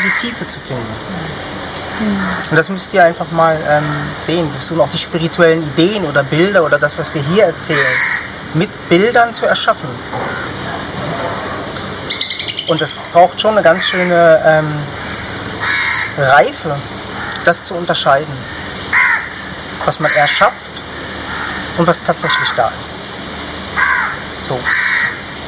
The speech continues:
Speaker 1: Am Anfang ist einfach immer, man hört zu, der Mind hört zu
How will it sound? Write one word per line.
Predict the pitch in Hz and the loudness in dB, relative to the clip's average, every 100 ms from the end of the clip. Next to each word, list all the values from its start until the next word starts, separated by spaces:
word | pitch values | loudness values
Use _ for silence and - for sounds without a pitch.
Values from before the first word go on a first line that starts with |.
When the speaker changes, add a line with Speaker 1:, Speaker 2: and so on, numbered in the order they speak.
| - - - - - - - - - - | -2 0 0 -4 -6 -6 -6 -4 -6 -2
Speaker 1:
Am | 147 | 4
Anfang | 147 196 240 | 4 6 2
ist | 220 | 4
einfach | 196 196 190 - - - 165 | 2 2 0 -6 -8 -4 2
immer, | 190 185 | 6 6
man | 170 143 | 6 2
hört | 143 - | -2 0
zu, | - 226 - - - - - - - - - - | 0 0 -4 -4 -6 -8 -10 -10 -8 -8 -8 2
der | 156 | 4
Mind | 147 151 175 | 6 6 4
hört | 160 143 | -4 -2
zu | - 220 | -2 -2